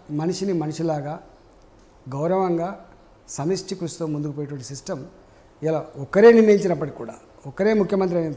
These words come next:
అప్ప-, అప్పటికి కూడా, ఒక్కరే దీన్ని గైడ్ చేసేటప్పటికి కూడా, ఒక్కరే దిక్సూచిలాగా ఉన్నప్పటికీ కూడా ఆ సిస్టమ్ ఉంటే మంచిది, నాలుగు కాలం పాటు ఉంటుంది. ఇది ప్రజలు మెచ్చే పద్ధతి ఇది. లేకపోతే ఏదో మనం గెలవడం అనేది, అలా by ఎలక్షన్స్‌లో గెలవడం,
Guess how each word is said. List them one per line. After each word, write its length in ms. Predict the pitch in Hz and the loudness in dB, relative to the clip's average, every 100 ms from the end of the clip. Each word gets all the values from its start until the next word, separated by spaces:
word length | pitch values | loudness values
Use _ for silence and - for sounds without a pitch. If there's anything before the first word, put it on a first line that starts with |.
| - | -10
అప్ప-, 180 | 117 127 | -16 -16
అప్పటికి 340 | 123 131 123 | -16 -18 -18
కూడా, 360 | 113 - - 143 160 | -20 -18 -14 -10 -8
ఒక్కరే 300 | 147 214 226 | 2 6 6
దీన్ని 240 | 220 208 | 6 2
గైడ్ 200 | 147 190 | 2 2
చేసేటప్పటికి 600 | 196 165 180 160 - 135 | 0 -4 -6 -8 -10 -16
కూడా, 120 | 113 - - - - | -18 -20 -20 -20 -6
ఒక్కరే 340 | 160 160 233 247 | -2 6 10 10
దిక్సూచిలాగా 540 | 196 - 233 226 220 | 8 0 2 4 4
ఉన్నప్పటికీ 440 | 185 233 233 214 214 | 4 2 2 0 0
కూడా 160 | 208 | -2
ఆ 140 | 208 180 | -2 -2
సిస్టమ్ 360 | 165 151 190 | -8 -8 -6
ఉంటే 140 | 175 202 | -6 -6
మంచిది, 360 | 165 156 175 | -8 -8 -6
నాలుగు 200 | 190 175 | -4 -2
కాలం 160 | 202 214 | -2 -2
పాటు 140 | 220 | -2
ఉంటుంది. 320 | 233 240 120 - - - - - - - | 0 0 0 -6 -20 -20 -20 -20 -20 -4
ఇది 120 | 185 | -2
ప్రజలు 320 | 208 190 240 233 | 0 6 6 6
మెచ్చే 280 | 220 269 | 4 6
పద్ధతి 300 | 247 214 170 | 6 4 0
ఇది. 160 | 135 110 - - - - - | -6 -12 -20 -20 -20 -16 -2
లేకపోతే 600 | 190 226 247 240 240 240 - - | 0 4 6 8 6 4 -6 0
ఏదో 140 | 208 | 4
మనం 260 | 240 240 175 | 4 4 4
గెలవడం 300 | 208 233 226 | 6 6 6
అనేది, 340 | 220 220 220 | 4 4 4
అలా 140 | 220 214 | 6 6
by 160 | 170 | 6
ఎలక్షన్స్‌లో 520 | 202 214 214 202 180 196 | 4 4 2 -2 -2 0
గెలవడం, 580 | 196 202 202 196 185 | 0 2 0 -2 -6